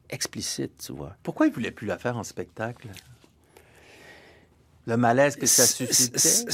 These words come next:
Speaker 1: je sais pas. Il, il, il, ça, là, euh, je peux pas me mettre à sa place.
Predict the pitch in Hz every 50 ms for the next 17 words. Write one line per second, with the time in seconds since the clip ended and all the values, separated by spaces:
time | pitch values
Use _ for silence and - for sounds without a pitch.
0 | - 143 156 156 151 - - 175 170 - 170 170 202 - - - _ - _ _
1 | _ - - _ _ _ - - - 151 147 147 151 151 143 - - 120 - -
2 | - - - - - - 131 - - - 170 165 180 175 170 170 - - - 123
3 | 120 117 117 117 117 - - 127 123 - 151 151 156 147 143 151 160 156 - -
4 | - - - 123 127 - - 147 127 - - 143 147 170 202 220 - - - -
5 | - -